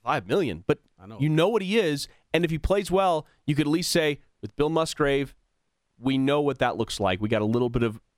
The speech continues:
Speaker 1: film now on that."
Speaker 2: Yeah. But again,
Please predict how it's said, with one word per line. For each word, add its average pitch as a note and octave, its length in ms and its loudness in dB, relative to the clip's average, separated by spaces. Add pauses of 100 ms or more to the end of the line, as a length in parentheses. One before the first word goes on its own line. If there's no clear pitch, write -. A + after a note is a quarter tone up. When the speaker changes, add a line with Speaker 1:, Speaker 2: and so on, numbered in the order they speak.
(320)
Speaker 1:
film A#2+ 240 2
now E2+ 300 0
on F2+ 160 -2
that." D#2+ 180 -10 (520)
Speaker 2:
Yeah. D3 220 -14 (260)
But E3+ 240 0
again, F3+ 560 -4